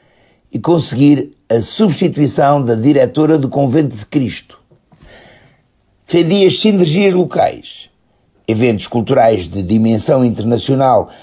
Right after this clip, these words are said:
nos anos em que não há festa dos tabuleiros,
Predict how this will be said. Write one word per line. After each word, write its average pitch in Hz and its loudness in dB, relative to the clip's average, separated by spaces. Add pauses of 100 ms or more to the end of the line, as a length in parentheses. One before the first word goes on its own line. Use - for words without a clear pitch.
(220)
nos 117 -2
anos 156 0
em 139 -2
que 123 -4
não 135 2
há 120 2
festa 165 0
dos - -18
tabuleiros, 123 0